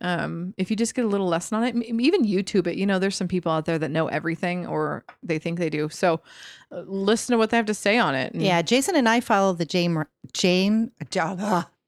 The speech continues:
Speaker 2: wow.
Speaker 1: Ramsey.
Speaker 2: Ramsey plan.
Speaker 1: Yeah.
Speaker 2: Yes. Um, and also, uh, I was gonna say, look f-, look at, um,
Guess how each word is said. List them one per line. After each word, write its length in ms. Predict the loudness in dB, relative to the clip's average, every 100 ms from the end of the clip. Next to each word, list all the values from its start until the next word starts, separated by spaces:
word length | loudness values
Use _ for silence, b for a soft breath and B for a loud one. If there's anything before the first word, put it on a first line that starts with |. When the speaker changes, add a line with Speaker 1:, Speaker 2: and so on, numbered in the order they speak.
| 0
Speaker 2:
wow. 460 | 4 4 4 2 0
Speaker 1:
Ramsey. 480 | 2 2 0 -2 -8 _ _ _
Speaker 2:
Ramsey 380 | 4 6 8 6
plan. 400 | 4 2 2 2
Speaker 1:
Yeah. 180 | 0 0 4
Speaker 2:
Yes. 560 | 4 4 2 -2 -6 -2
Um, 580 | 2 4 4 4 2 -2 -4
and 160 | -2 2
also, 800 | 2 2 4 6 6 6 4 0
uh, 500 | 0 2 2 2 -2 -6
I 60 | -6
was 100 | -2
gonna 140 | -2 -2
say, 320 | 0 0 0 B B -2
look 200 | -2 -2
f-, 80 | -10 -4
look 200 | -2 0
at, 160 | 0
um, 240 | 0 0